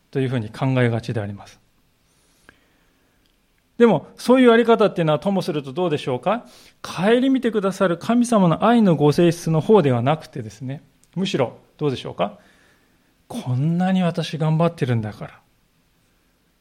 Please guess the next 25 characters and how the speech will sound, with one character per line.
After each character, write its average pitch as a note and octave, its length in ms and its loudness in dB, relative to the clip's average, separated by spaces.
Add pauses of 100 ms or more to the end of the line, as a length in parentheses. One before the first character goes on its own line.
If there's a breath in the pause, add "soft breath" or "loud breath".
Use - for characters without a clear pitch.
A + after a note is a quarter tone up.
(100)
ま F#3 80 -4
あ、 - 20 -2
そ A3+ 120 4
う A3 40 6
い - 20 6
う - 20 6
ふ A#3 60 6
う - 20 4
に F3+ 60 4
で D#3 60 4
す D#3+ 100 0
ね、 C#3 60 2
自 F#3 180 -4
分 B3 260 2
自 G3 140 -4
身 D#4+ 520 -2
に A#3+ 140 8
目 D#3 160 6
線 D#3+ 260 2
を C#3+ 60 2
向 C3 160 2
け C3 120 -2
さ C3 140 -6
せ C3 180 -6
る C#3+ 240 -4